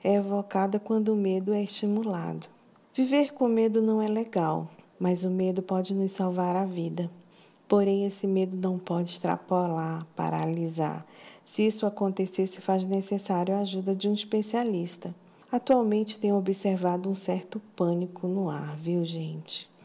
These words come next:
Muita informação e, às vezes, informações desnecessárias. E faço um alerta aqui nesse contexto, muito cuidado com os fake news, gente.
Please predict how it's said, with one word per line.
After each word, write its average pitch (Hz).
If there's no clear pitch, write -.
Muita 180
informação 170
e, 226
às 214
vezes, 202
informações 202
desnecessárias. 180
E 240
faço 247
um 247
alerta 190
aqui -
nesse 175
contexto, 180
muito 202
cuidado 175
com 180
os 180
fake 170
news, 185
gente. 180